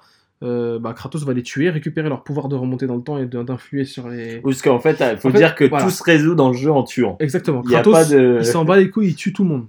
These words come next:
Speaker 2: Ouais.
Speaker 1: Tout le temps. Euh, voilà, même les gens qui n'ont pas fait grand-chose, en fait, au final.
Speaker 2: Hmm.
Speaker 1: Il les tue.
Speaker 2: Ah bah, est-ce que tu te retrouves à tuer des héros grecs,
Speaker 1: Ouais,
Speaker 2: des
Speaker 1: voilà, ouais.
Speaker 2: qui, juste pour pouvoir récupérer un truc,
Speaker 1: Un
Speaker 2: euh.
Speaker 1: objet, euh, pour être plus fort, quoi.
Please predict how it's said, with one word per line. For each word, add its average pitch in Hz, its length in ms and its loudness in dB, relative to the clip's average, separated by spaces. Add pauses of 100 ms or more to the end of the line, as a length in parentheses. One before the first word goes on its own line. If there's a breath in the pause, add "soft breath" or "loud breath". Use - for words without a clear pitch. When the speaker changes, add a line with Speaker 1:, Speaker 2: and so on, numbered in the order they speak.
(200)
Speaker 2:
Ouais. 113 220 -4
Speaker 1:
Tout 240 100 0
le 185 80 -2
temps. 190 340 0 (580 soft breath)
Euh, 143 640 0
voilà, 131 280 0
même 170 200 -4
les 156 300 0
gens 165 200 -4
qui 143 180 -10
n'ont 123 140 -6
pas 131 140 -10
fait 135 120 -8
grand-chose, 131 260 -8
en 143 60 -8
fait, 127 180 -12
au 131 40 -12
final. 120 300 -8
Speaker 2:
Hmm. 104 40 -14 (340)
Speaker 1:
Il 165 120 -2
les 135 100 -4
tue. - 220 -12 (260)
Speaker 2:
Ah 190 120 -2
bah, 131 140 4
est-ce 147 140 -4
que 123 60 -4
tu - 180 -10
te - 80 -18
retrouves 120 320 0
à 107 100 2
tuer 107 260 -4
des 101 160 -2
héros 101 280 0
grecs, 107 340 0
Speaker 1:
Ouais, 147 160 4
Speaker 2:
des 156 80 -2
Speaker 1:
voilà, 95 280 0
ouais. 95 240 -4 (400 soft breath)
Speaker 2:
qui, 101 200 -12 (160)
juste 147 320 -2
pour 123 140 -8
pouvoir 117 260 -2
récupérer 120 520 -2
un 110 140 0
truc, 123 220 -6
Speaker 1:
Un 151 120 0
Speaker 2:
euh. 160 40 2
Speaker 1:
objet, 151 440 0
euh, 127 120 -6 (120)
pour 135 100 -8
être 127 100 -10
plus 135 100 -16
fort, - 220 -12
quoi. - 140 -20